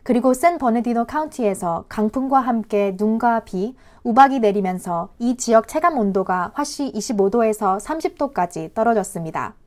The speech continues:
인랜드 엠파이어 지역의 유카이파 칼리메사 연합통합교육부와 베어밸리 통합교육부는 눈보라와 돌풍으로 오늘 휴교했습니다. 모하위와 베이커스필드 사이의 프리웨이 오십팔 번, 산타클라리타 밸리와 오 번 프리웨이가 만나는 그레이프바인,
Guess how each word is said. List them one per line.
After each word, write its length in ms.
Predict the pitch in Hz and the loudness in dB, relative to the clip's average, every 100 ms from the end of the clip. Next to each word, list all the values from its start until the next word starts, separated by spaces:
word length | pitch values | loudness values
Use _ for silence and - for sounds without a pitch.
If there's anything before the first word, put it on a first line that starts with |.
| - - - _ - | -16 -16 -16 _ -2
인랜드 340 | 240 285 294 | 0 2 2
엠파이어 540 | 302 233 254 294 294 285 | 2 2 2 0 0 0
지역의 580 | 233 214 202 190 175 202 | 2 2 2 0 -2 -6
유카이파 560 | - 277 285 285 285 | -4 -4 -2 2 0
칼리메사 640 | 277 320 330 294 262 240 226 | 2 -2 -2 -4 0 0 2
연합통합교육부와 1200 | 185 220 247 285 302 294 220 208 - 175 160 - - - | 0 -2 -2 -4 -6 -2 0 0 -2 -6 -6 -10 -18 -4
베어밸리 520 | 226 226 247 247 247 | 4 4 4 0 -2
통합교육부는 920 | 247 302 311 - 196 208 190 170 160 - - 220 | -4 -6 -6 0 2 2 -4 -8 -10 -16 -12 -2
눈보라와 540 | 240 247 285 285 277 | 0 4 6 8 6
돌풍으로 760 | 254 208 208 226 196 170 165 - | 6 2 2 -2 0 -2 -4 -2
오늘 280 | 196 196 202 | 0 2 0
휴교했습니다. 840 | 285 285 269 233 185 170 151 - - - _ _ - | -2 0 0 -2 -6 -4 -6 -6 -14 -18 _ _ -4
모하위와 600 | 226 254 302 294 285 277 | 2 6 6 6 6 6
베이커스필드 680 | 269 226 220 269 - 254 247 | 6 2 2 -4 -2 -2 -2
사이의 440 | 269 262 247 240 | 0 0 2 -2
프리웨이 400 | - 269 269 262 | -2 -2 0 0
오십팔 540 | - 208 202 - 277 240 | 0 -4 -6 0 0 2
번, 220 | 170 214 - - - | -2 -4 -18 -20 -4
산타클라리타 840 | 302 311 226 - 302 294 277 254 | -2 0 0 2 0 0 4 4
밸리와 540 | 247 214 214 214 214 - | 4 2 4 4 4 6
오 180 | 202 | 4
번 220 | 214 240 254 | 6 6 4
프리웨이가 480 | 330 320 302 302 | -4 -2 0 2
만나는 500 | 254 190 190 196 196 | 2 0 -2 -2 -4
그레이프바인, 640 | 190 208 208 - 175 165 | 0 2 2 0 -4 -4